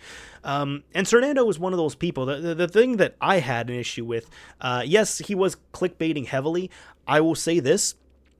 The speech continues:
uh, clickbait is used as a derogatory term a lot of the time. Uh, people use that as an insult against content. Now,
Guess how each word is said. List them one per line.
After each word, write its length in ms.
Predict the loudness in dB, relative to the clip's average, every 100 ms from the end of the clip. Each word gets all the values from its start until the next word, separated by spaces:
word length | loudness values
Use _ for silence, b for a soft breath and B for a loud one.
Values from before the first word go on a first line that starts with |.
| -18 -4
uh, 240 | -2 -2 4
clickbait 380 | 4 4 2 2
is 160 | 0
used 240 | -2 -4 -2
as 120 | 0
a 120 | -2
derogatory 800 | 0 0 0 -2 -4 -2 -2 -4
term 580 | -10 -6 -6 -6 -12 -20 _ _ _ -6
a 60 | -2
lot 160 | 0
of 60 | -2
the 60 |
time. 360 | -8 -14 -14 -18 B B B
Uh, 120 | -6
people 240 | 0 0 2
use 180 | 2
that 120 | 0 0
as 80 |
an 140 | -4 -6
insult 500 | -8 -6 -6 -8 -10
against 340 | -12 -12 -12
content. 580 | -10 -8 -8 -12 -18 -20 B B B -2
Now, 400 | 0 2 0